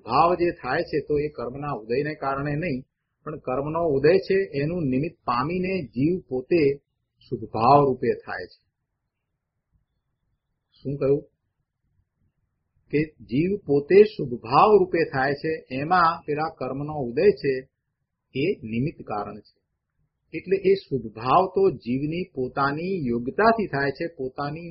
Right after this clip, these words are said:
લાયકાતથી થાય છે અને એ વખતે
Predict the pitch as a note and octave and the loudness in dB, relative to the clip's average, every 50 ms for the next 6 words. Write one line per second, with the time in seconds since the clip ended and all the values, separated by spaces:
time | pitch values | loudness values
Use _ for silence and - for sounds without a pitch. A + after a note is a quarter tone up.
0 | E3 C#3+ G#2+ G#2 G#2+ G#2+ A2+ - - F#3+ G3+ - - - C3+ A#2+ _ - C3+ C3+ | -12 -10 -6 -6 -6 -6 -4 2 4 4 4 4 -2 -8 -10 -10 _ -12 -12 -10
1 | C#3+ C#3+ - - C#3+ B2+ A#2 _ _ _ _ _ _ _ _ _ _ _ _ _ | -10 -10 -6 -6 -6 -6 -6 _ _ _ _ _ _ _ _ _ _ _ _ _
2 | _ _ _ _ _ _ _ _ _ _ _ _ - C3 C#3+ D3 C#3 - D3 F3 | _ _ _ _ _ _ _ _ _ _ _ _ -8 -6 -6 -6 -6 -2 4 6
3 | G#3+ G#3 F#3+ G3 F#3+ E3 - E3 | 6 6 6 0 -2 -4 -4 -4